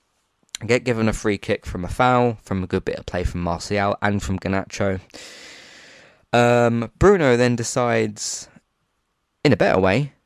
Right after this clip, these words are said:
to smash the ball into the box. Casemiro gets a little header on it. They checked it for V A R. I have no idea what they checked this goal for,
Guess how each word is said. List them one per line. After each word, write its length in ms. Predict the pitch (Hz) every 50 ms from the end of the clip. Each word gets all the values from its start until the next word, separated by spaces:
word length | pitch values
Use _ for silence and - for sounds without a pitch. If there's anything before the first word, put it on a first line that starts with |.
| _ _ _ -
to 260 | - 139 135 127 120
smash 440 | 117 - - - 175 170 - - -
the 80 | 139
ball 200 | 127 135 131 131
into 200 | 123 120 - 123
the 60 | 110
box. 520 | 95 - 90 90 - _ - - - - - _
Casemiro 520 | - 147 143 - 139 131 123 120 117 113
gets 220 | 104 113 - - 110
a 20 |
little 160 | 107 92 87
header 300 | 95 101 107 101 107 101
on 80 | 98 104
it. 160 | 104 101 - -
They 160 | - 98 95
checked 320 | 92 - - 90 92 - -
it 120 | - 101
for 80 | 110 98
V 180 | 98 104 104
A 180 | 101 101 98 95
R. 200 | 95 98 98 -
I 160 | - 92 95
have 180 | 92 92 98 110
no 380 | 120 131 139 151 151 135 120 113
idea 300 | 101 98 - 101 95 92
what 120 | 92 80
they 100 | 90 87
checked 220 | - - 95 -
this 160 | - - 87 -
goal 200 | - 90 92 92
for, 320 | - - 90 87 87